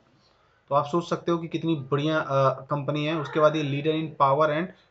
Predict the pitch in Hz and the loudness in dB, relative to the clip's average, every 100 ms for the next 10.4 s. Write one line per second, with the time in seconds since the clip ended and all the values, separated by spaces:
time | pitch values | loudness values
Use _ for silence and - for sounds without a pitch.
0 | _ 147 151 143 151 151 147 139 131 - | _ 0 0 0 -2 0 0 2 0 0
1 | 139 135 - _ 143 147 151 175 175 - | -6 -6 -14 _ -4 -4 -6 -4 -6 -6
2 | - 180 - 151 135 160 160 147 139 170 | -4 -4 0 -2 -2 -4 0 2 2 0
3 | 196 - - 135 135 135 131 110 - _ | -2 -6 -4 0 2 2 0 -4 -10 _
4 | - 131 151 131 131 151 156 - _ _ | -10 -2 4 4 4 2 0 -2 _ _
5 | _ 127 135 139 135 151 151 196 180 156 | _ -4 0 4 4 6 6 4 0 -4
6 | 156 135 143 - 143 127 120 113 101 - | -4 -2 -2 -2 -2 -2 -2 -6 -10 -14
7 | _ _ _ _ _ _ - - _ _ | _ _ _ _ _ _ -20 -20 _ _
8 | - 131 156 151 151 143 147 160 160 170 | -12 -4 -2 2 2 2 0 0 0 0
9 | - 139 147 156 160 170 160 143 151 156 | 0 -2 0 2 2 0 -4 0 2 2
10 | 147 - 185 | 0 -4 -8